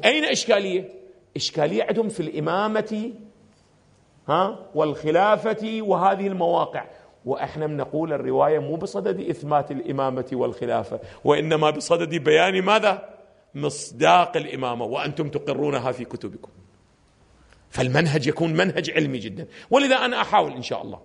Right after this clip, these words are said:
حتى يتضح، لأن القضية ضرورية ومهمة، إن شاء الله تعالى في يوم أو يومين مو أكثر، أحاول أن أقف قرآنيا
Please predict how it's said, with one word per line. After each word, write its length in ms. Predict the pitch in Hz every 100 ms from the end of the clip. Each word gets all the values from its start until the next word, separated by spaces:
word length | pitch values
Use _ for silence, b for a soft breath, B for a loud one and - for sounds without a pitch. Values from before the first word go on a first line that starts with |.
| _ b b
حتى 340 | - - 214
يتضح، 360 | 240 233 208 -
لأن 120 | 170
القضية 340 | 160 175 180 185
ضرورية 420 | 170 175 175 175
ومهمة، 500 | 165 151 135 143 160 B B
إن 120 | 247 247
شاء 220 | 214 170
الله 280 | 180 156 147
تعالى 400 | - 151 170 196
في 220 | 208 233
يوم 180 | 254 254
أو 180 | 214
يومين 320 | 208 202 196 196
مو 100 | 196
أكثر، 360 | 208 - - B B B
أحاول 540 | 202 - 285 330 339 392
أن 220 | 269 277
أقف 360 | - 320 311
قرآنيا 1000 | 330 330 311 311 320 330 349 320 285 220